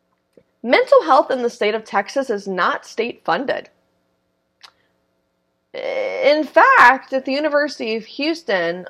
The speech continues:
on the top things that benefactors are asked to donate to for the university,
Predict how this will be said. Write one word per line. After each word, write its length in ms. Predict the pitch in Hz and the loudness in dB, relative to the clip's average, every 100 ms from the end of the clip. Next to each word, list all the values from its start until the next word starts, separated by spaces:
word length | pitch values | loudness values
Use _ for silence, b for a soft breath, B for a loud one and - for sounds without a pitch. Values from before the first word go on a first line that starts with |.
| _ | _
on 260 | 208 214 226 | 0 0 0
the 80 | 220 | -4
top 520 | 220 - 302 - - | -4 2 2 2 -4
things 320 | 233 233 247 | -4 -2 -2
that 240 | 208 190 202 | 0 0 -2
benefactors 640 | 226 240 226 220 196 190 | -6 -2 -2 -2 -6 -4
are 80 | 202 | -4
asked 320 | - 196 - | -4 -6 -8
to 80 | 190 | -10
donate 480 | 175 175 196 185 - | -6 -4 -4 -8 -10
to 480 | - 175 165 185 190 _ _ _ _ | -10 -8 -8 -10 -14 _ _ _ _
for 360 | - 269 262 247 | 4 8 8 6
the 100 | 196 | -2
university, 840 | 190 190 175 180 - 175 165 170 | -4 -4 -4 -6 -6 -4 -4 -6